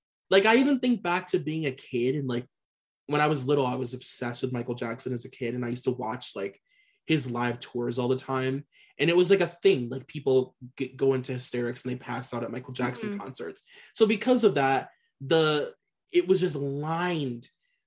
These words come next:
Speaker 1: with, uh, with people ready to pull people out of the crowd and give them C P R and carry them out on stretchers. Like,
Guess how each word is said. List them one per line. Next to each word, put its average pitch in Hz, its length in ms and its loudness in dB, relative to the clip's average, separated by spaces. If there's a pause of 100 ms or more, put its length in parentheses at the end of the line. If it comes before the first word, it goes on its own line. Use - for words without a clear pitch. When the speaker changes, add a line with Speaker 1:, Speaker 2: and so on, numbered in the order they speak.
(120)
Speaker 1:
with, 135 440 4 (840)
uh, 127 460 2 (300)
with 147 160 -2
people 165 320 0
ready 151 260 2
to 147 160 -6
pull 147 300 -4
people 156 240 -6
out 139 140 2
of 135 60 2
the 135 80 -2
crowd 135 460 0
and 127 180 -2
give 135 160 0
them 135 100 0
C 135 220 -8
P 135 160 -4
R 135 240 2
and 120 140 -4 (340)
carry 147 260 2
them 147 160 0
out 139 140 0
on 131 100 -4
stretchers. 127 680 -6
Like, 143 200 0